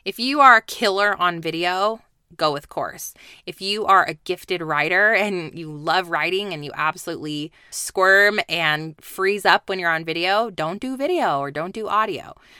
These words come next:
Think about those, those criteria when you're deciding on ebook versus course, all right? Number five, name your product.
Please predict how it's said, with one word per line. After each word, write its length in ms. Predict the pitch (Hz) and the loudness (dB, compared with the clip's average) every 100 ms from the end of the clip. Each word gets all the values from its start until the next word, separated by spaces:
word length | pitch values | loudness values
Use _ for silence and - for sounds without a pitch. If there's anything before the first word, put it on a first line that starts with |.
| _ - | _ -6
Think 160 | 240 | -2
about 300 | 254 220 190 | 4 6 6
those, 420 | 196 202 233 - - | 4 0 -2 -8 -2
those 300 | 190 202 - | -2 -2 -4
criteria 720 | 226 214 - 185 170 185 190 | -4 -4 -6 -6 -2 -2 -4
when 140 | 175 | -6
you're 240 | 160 151 - | -8 -12 -14
deciding 760 | - 160 - 339 285 175 175 208 - _ _ - | -14 -6 -2 -2 -4 -8 -10 -14 -20 _ _ -6
on 580 | 180 180 170 170 170 165 _ _ | 0 4 4 2 -4 -12 _ _
ebook 520 | 240 240 233 - - _ _ _ | 0 2 2 -4 -20 _ _ _
versus 760 | 175 170 156 147 156 - - _ _ | -6 -6 -8 -8 -10 -16 -20 _ _
course, 440 | - - - - 165 | -14 -12 -18 -10 -2
all 60 | |
right? 160 | 175 508 - _ _ _ 247 | -2 -2 -6 _ _ _ -2
Number 160 | 320 | -2
five, 840 | 392 - - 208 185 143 101 - - _ _ _ - | -2 0 6 8 8 6 -4 -12 -20 _ _ _ -14
name 340 | 165 165 160 | -8 -6 -4
your 120 | 156 151 | -6 -4
product. 640 | 120 107 - - - | -4 -4 -8 -16 -20